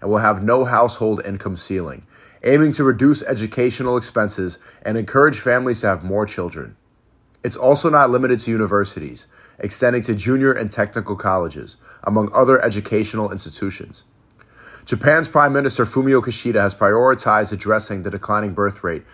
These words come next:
amid an aging population, with the number of newborns in two thousand and twenty-two being the lowest since records began in eighteen ninety-nine.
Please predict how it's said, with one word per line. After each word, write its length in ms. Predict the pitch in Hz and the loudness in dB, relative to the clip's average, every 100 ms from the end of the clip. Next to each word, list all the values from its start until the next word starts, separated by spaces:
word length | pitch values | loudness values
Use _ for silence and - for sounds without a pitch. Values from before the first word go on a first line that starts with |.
| - - | -20 -8
amid 260 | 110 113 | -4 -2
an 160 | 104 101 | -2 -4
aging 340 | 110 113 101 95 | -4 -4 -4 -4
population, 760 | 95 80 82 80 82 - 55 _ - - - | -4 -4 -6 -8 -10 -12 -18 _ -20 -20 -10
with 140 | 107 | -6
the 40 | 120 | 0
number 280 | 123 135 | 2 4
of 100 | 135 | 4
newborns 500 | 113 143 131 131 107 | 4 2 4 4 2
in 60 | 101 | -4
two 160 | - 123 | -4 4
thousand 320 | 120 117 113 | 4 4 0
and 100 | 104 | -2
twenty-two 600 | 110 107 101 101 95 - - - - | -2 -2 -2 -2 -2 -4 -14 -14 -6
being 200 | 107 104 | -4 -2
the 100 | 95 | -2
lowest 460 | 95 110 113 101 | 2 2 2 -2
since 180 | 98 - | -6 -4
records 300 | 98 95 92 | -4 -4 -8
began 500 | 90 98 90 78 69 - | -6 -4 -4 -6 -10 -18
in 120 | 73 | -16
eighteen 260 | 80 - 78 | -14 -12 -10
ninety-nine. 540 | 76 73 73 67 - | -10 -10 -10 -12 -16